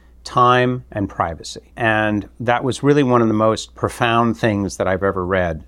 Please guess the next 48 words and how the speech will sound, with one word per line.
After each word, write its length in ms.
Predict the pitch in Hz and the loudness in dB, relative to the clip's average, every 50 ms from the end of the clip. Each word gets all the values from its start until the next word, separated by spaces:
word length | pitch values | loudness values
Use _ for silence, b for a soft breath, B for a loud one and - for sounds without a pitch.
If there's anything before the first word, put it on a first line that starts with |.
| - - | -14 -12
about 340 | 104 95 - 90 85 76 | -8 -4 -4 -4 -2 -2
money. 480 | 90 92 92 87 82 76 76 78 73 - - - - | -4 -4 -4 -4 -6 -8 -8 -10 -12 -16 -18 -12 -6
And 140 | 101 101 101 | -4 -2 0
I 140 | 101 104 | 0 0
always 240 | 110 113 120 113 - | 2 2 0 0 0
thought 240 | - - 104 104 104 | 0 2 2 2 2
about 280 | 95 87 82 82 - - | 0 -2 -2 -4 -4 -4
that 200 | 87 85 80 - | -6 -6 -6 -8
as 160 | 95 85 - | -10 -10 -10
the 60 | - | -8
basis 640 | 87 85 92 90 95 92 - - 95 73 - - - - - | -2 0 2 2 2 0 0 -2 -4 -4 -4 -8 -12 -14 -10
of 460 | 90 90 87 82 82 82 80 78 - - _ - - | -8 -6 -6 -6 -6 -8 -8 -10 -14 -20 _ -20 -14
how 380 | - - - 117 110 104 98 98 | -10 -6 -2 0 2 2 2 0
one 400 | 98 98 95 101 101 98 95 90 | -2 -2 -2 -2 -2 -2 -2 -2
wants, 300 | 87 85 82 80 - - - - | -4 -6 -6 -8 -12 -16 -16 -12
one 300 | 131 110 110 104 104 98 | -8 -4 -4 -2 -4 -4
can 280 | - - - 92 90 | -8 -8 -8 -6 -4
leave, 260 | 90 95 92 90 85 82 - - - | -4 -4 -4 -4 -6 -8 -14 -14 -8
lead 260 | 117 107 110 110 101 | -2 0 2 2 2
one's 340 | 90 90 82 80 82 78 - | 2 0 -4 -4 -6 -8 -10
life 380 | - 80 73 - - - - - | -12 -12 -12 -14 -14 -16 -12 -8
in 140 | - 90 | -8 -6
terms 400 | 87 - - 101 95 90 87 - | -2 0 0 0 2 0 0 0
of 300 | - 92 85 82 76 - - b b b b b b b b | -2 -2 -2 -2 -6 -10 -14 b b b b b b b b
the 60 | - | -10
perspective 680 | - - 107 - - - 120 107 - - 101 87 78 92 | -4 -4 -4 -2 0 0 -2 -2 0 -2 -2 -2 -2 -4
of 100 | 85 80 | -4 -2
money 320 | 95 95 95 95 82 82 | -2 -2 -2 -2 -2 -4
and 120 | 82 82 | -6 -8
how 200 | 78 - 95 87 | -8 -6 -6 -6
it 60 | 82 78 | -6 -6
affects 320 | - - 87 85 - - | -8 -10 -12 -12 -12 -14
people. 440 | - - 82 71 - - 82 80 - _ - | -14 -14 -16 -16 -16 -20 -20 -20 -16 _ 0
That 180 | 117 127 123 | 2 2 2
is 100 | 110 92 - | 0 -2 -2
the 60 | 113 | -2
most 220 | 104 92 90 - | 0 0 -2 -4
important 400 | - 87 - - 117 101 78 73 | -6 -8 -4 -4 -4 -4 -4 -8
thing 200 | - - 90 80 | -14 -12 -10 -10
that 100 | 78 73 | -10 -10
I've 160 | 69 76 73 73 | -10 -12 -12 -10
read. 340 | 78 78 78 76 76 78 | -10 -10 -10 -12 -12 -12
There 160 | 85 87 85 85 | -10 -10 -10 -10
are 100 | 80 80 | -10 -8
others 400 | 90 87 82 71 73 73 - - | -10 -10 -10 -12 -14 -14 -16 -16
as 140 | 78 - | -10 -6
well. 320 | - 104 90 73 - - - - - - | -4 -4 -4 -6 -10 -18 -20 -20 -18 -12
So 520 | - - - 175 165 156 156 151 151 - | -4 2 4 4 4 4 2 0 -2 -6